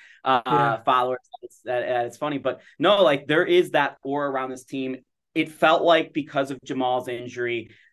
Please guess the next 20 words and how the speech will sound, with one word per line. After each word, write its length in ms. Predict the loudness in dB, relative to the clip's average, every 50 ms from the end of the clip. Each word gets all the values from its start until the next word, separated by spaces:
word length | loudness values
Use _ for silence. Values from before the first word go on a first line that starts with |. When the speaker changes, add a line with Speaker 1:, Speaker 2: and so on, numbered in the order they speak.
| _ _ _ _ _ -6
Speaker 1:
there 280 | 0 2 2 4 2
has 420 | 2 0 0 0 2 0 0 -2 -4
been 200 | -2 -2 -2 -2
a 40 |
certain 400 | -2 -6 -6 -6 -6 -4 -4 -6
part 240 | -6 -4 -2 -2 -2
of 100 | -4 -4 -4
this 180 | -4 -4 -4
window, 360 | -8 -8 -8 -4 -2 -2 -2
this 140 | -2 -4 -8
contention 460 | -10 -14 -14 -12 -10 -12 -10 -10 -8
window, 200 | -6 -4 -4 -2
that 220 | -4 -4 -6 -8 -8
has 320 | -4 -2 -2 -2 -2 -2
been 160 | -4 -4 -6
robbed 440 | -4 -4 -4 -2 -2 -2 -4 -6 -8
from 420 | -14 -16 _ -6 -4 -4 -4 -6 -6
the 60 | -6
Nuggets. 440 | -6 -6 -6 -4 -4 -4 -4 -6 -8
So 300 | -8 -2 -2 -2 -2 -2